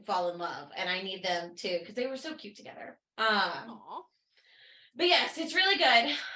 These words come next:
Speaker 1: Um, keeps you guessing, keeps you confused through a lot of it, like, what's happening, what's going
Speaker 2: Hmm.
Speaker 1: on.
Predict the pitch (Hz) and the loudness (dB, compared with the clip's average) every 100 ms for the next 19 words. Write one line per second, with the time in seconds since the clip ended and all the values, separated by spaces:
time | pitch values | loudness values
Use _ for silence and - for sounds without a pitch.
0 | - - 262 262 247 240 262 247 _ _ | -6 4 6 6 4 2 -4 -10 _ _
1 | _ _ _ _ - 294 - 294 262 240 | _ _ _ _ -10 -10 -8 -4 -2 -2
2 | 254 220 226 220 226 _ - 233 214 240 | -2 -4 -4 -8 -14 _ -16 -14 -10 -8
3 | 240 240 233 247 226 208 208 - - _ | -6 -8 -8 -8 -8 -6 -8 -8 -18 _
4 | - 226 233 226 226 247 254 202 196 180 | -8 -4 -2 0 0 -2 -4 -6 -10 -12
5 | 175 170 175 180 185 - 180 180 170 170 | -10 -10 -10 -10 -12 -8 -8 -8 -10 -10
6 | 202 | -14